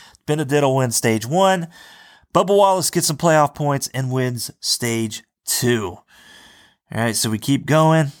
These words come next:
The race keeps going, blah, blah, blah. Uh, we got cars pitting on the green on lap one fifty-five.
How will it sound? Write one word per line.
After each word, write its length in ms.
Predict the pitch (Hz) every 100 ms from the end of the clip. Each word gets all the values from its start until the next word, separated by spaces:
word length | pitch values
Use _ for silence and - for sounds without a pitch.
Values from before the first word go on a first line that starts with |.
| _
The 60 | -
race 300 | 113 117 -
keeps 300 | - 110 -
going, 400 | 113 120 123 117
blah, 180 | 107 98
blah, 120 | -
blah. 440 | 139 151 151 143 135 _ - - - - _ _ -
Uh, 220 | 120 113 107
we 80 |
got 160 | 104 98
cars 300 | - 117 107
pitting 260 | - 123 110
on 100 | 104
the 80 |
green 260 | 98 117 113
on 120 | 107
lap 220 | 104 98
one 200 | 101 104
fifty-five. 1400 | 101 - - - - _ 156 139 127 117 113 113 110 -